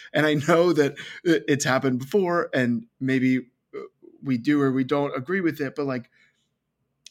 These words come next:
they're expecting it to go real well. But in a league like this, it can turn,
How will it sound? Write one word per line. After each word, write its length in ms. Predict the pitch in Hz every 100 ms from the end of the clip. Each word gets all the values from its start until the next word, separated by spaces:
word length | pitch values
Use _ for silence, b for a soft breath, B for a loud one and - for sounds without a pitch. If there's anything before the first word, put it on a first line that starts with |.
| _ _ _
they're 160 | 151 226
expecting 480 | 233 240 240 240 202
it 120 | 190
to 60 |
go 140 | 165 156
real 260 | 147 139
well. 460 | 131 160 127 113 - b b -
But 120 | 156
in 100 | 165
a 60 |
league 320 | 151 180 226 175
like 260 | 143 -
this, 360 | 127 117 - -
it 120 | 147
can 160 | 139 135
turn, 300 | 127 127